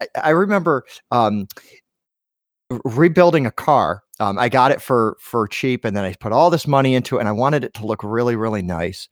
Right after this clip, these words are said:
And I remember, um, one of, one of the body pieces I, I needed to have completely replaced. So I bought the body piece, and I brought it to a body shop, and I had them paint it, and I put it on the car, and I got everything ready to button up. And then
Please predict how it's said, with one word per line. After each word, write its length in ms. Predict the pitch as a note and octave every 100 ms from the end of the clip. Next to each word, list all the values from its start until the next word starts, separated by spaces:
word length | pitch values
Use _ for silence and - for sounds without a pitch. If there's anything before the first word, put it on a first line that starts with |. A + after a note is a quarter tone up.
| _ - - -
And 100 | C3+
I 60 | C#3+
remember, 560 | D3+ C#3+ E3+ F#3 D#3+ - - _
um, 340 | B2 A#2+ G#2+ F#2+ _
one 260 | A#2+ A#2 E3
of, 80 | F3
one 220 | B2+ D#3+
of 80 | F3
the 80 | C#3+
body 300 | C#3 C3+ C#3+
pieces 520 | - A#2 - G2+ - -
I, 100 | A2+ -
I 100 | A#2
needed 280 | B2 A2+ F#2
to 80 | A2
have 200 | G#2+ -
completely 440 | G#2+ - A2+ G#2
replaced. 640 | F#2 F#2+ - G2 F#2+ - _ - -
So 160 | -
I 40 | A2
bought 300 | C#3 D#3+ -
the 60 |
body 300 | C#3+ C#3+ C3+
piece, 360 | - B2+ B2 -
and 80 | A2
I 60 |
brought 220 | G2+ C3+
it 60 | F#3
to 120 | -
a 60 | D3
body 260 | C3 A#2+ A#2
shop, 320 | - A2+ -
and 80 | G2+
I 40 |
had 260 | - C#3 C#3
them 100 | B2
paint 320 | C3 A#2+ G#2+
it, 140 | A#2 - - - -
and 120 | A#2+
I 40 |
put 220 | A2 - D#3+
it 100 | D#3+
on 140 | D#3
the 80 | C3+
car, 400 | - B2 A2 G2+ _ - - - -
and 300 | C3 A#2 - _
I 100 | B2
got 140 | B2 A#2+
everything 560 | C#3+ F3+ A3 - G3
ready 300 | D3 D3 C#3+
to 100 | B2+
button 320 | A2 B2+ - A2+
up. 220 | A#2 - _ _ _ -
And 120 | B2+
then 220 | C3 B2